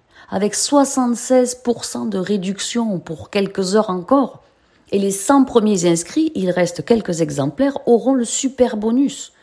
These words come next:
ce voyage somptueux dans le temple de Télos, pour une immersion dans l'énergie de la résurrection. Pensez à vous abonner à la chaîne, à partager cette super vidéo.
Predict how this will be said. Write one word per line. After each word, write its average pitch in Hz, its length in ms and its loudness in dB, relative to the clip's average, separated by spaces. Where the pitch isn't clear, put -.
ce - 160 -4
voyage 185 1040 2
somptueux 262 1040 -2
dans 180 160 4
le 180 140 2
temple 233 480 0
de 147 120 -2
Télos, - 680 -4
pour 160 160 -2
une 170 120 6
immersion - 680 0
dans 156 120 0
l'énergie 170 500 4
de 135 120 -4
la 135 100 -4
résurrection. 131 640 -6
Pensez 190 400 2
à 196 60 6
vous 196 160 2
abonner 190 300 4
à 185 60 4
la 180 120 4
chaîne, 247 520 2
à 160 80 -4
partager 208 640 -2
cette 190 280 -8
super 269 480 0
vidéo. 208 540 -2